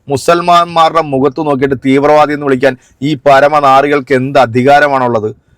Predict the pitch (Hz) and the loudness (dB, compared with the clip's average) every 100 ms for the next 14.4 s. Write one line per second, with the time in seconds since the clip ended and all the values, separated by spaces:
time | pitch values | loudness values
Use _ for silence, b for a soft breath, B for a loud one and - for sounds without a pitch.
0 | _ 143 170 175 180 156 165 - 185 160 | _ -4 -2 -2 0 2 2 2 0 0
1 | 165 165 127 - _ - 139 156 151 175 | 0 0 0 -4 _ -6 -4 2 2 2
2 | 180 170 180 175 190 - 165 143 165 160 | -2 -2 2 2 2 -2 -2 0 0 -2
3 | 160 160 135 131 123 160 170 160 156 - | -2 -4 -2 -2 -2 -2 0 2 2 4
4 | 151 156 170 165 147 160 165 160 139 151 | 0 0 0 0 0 -2 -2 0 0 0
5 | 156 147 135 143 - _ _ 117 139 - | -2 0 0 0 -4 _ _ -4 -4 0
6 | 170 160 170 170 165 170 147 139 160 165 | -2 2 0 0 -4 -2 0 0 -2 0
7 | 151 156 139 131 143 151 151 143 143 139 | 0 0 -2 0 0 0 -2 -2 0 0
8 | 131 131 120 - 147 135 151 143 147 - | -2 -2 -2 0 0 0 -4 -2 -2 -2
9 | _ - 127 147 180 202 185 202 147 120 | _ -2 0 0 2 0 2 0 2 -2
10 | _ _ 131 131 170 190 202 175 180 170 | _ _ -6 -2 0 0 -2 0 0 0
11 | 196 190 165 160 196 170 151 156 _ _ | 0 0 0 2 2 0 -2 -8 _ _
12 | 127 139 147 156 175 170 151 160 156 147 | 0 2 2 2 2 2 0 -2 -6 -2
13 | 139 143 143 135 135 147 147 147 151 151 | 0 0 -2 0 2 4 2 2 -2 -2
14 | 135 123 135 139 | -2 2 0 0